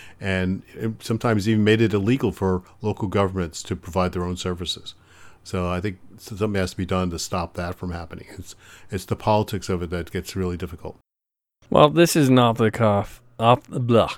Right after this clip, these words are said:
Speaker 2: This is an off the cuff <laughs> discussion between us and something that we're obviously debating between ourselves.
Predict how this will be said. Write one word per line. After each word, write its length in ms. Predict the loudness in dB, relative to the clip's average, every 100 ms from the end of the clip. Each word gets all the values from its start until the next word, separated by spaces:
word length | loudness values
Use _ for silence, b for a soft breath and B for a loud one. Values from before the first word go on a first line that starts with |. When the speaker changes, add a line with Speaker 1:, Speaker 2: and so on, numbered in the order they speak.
| -14 -4
Speaker 2:
This 160 | 0 2
is 100 | 2
an 100 | 6
off 280 | 6 6
the 100 | 0
cuff 640 | -4 -6 0 0 0 -10 -12 -18 -18
<laughs> 220 | -16 -4
discussion 500 | -2 4 4 4 -2
between 380 | -2 0 2 4
us 260 | 2 0
and 100 | -4
something 380 | 0 0 2 0
that 120 | 0
we're 200 | 2 0
obviously 600 | 0 -2 -2 -6 -4 -6
debating 440 | -6 -2 0 0 -4
between 360 | -6 -4 -4
ourselves. 540 | -6 -2 -2 -2 -6